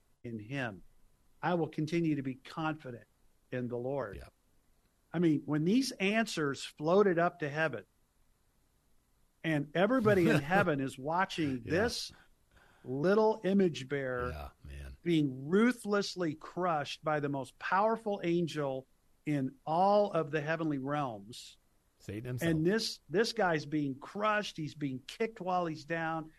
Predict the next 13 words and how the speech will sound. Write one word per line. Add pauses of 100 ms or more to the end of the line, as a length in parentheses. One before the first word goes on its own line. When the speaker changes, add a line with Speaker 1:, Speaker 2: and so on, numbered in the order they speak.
(140)
Speaker 1:
He's
being
attacked.
He's
being
accused
by
everybody. (300)
And
up
come
these
answers.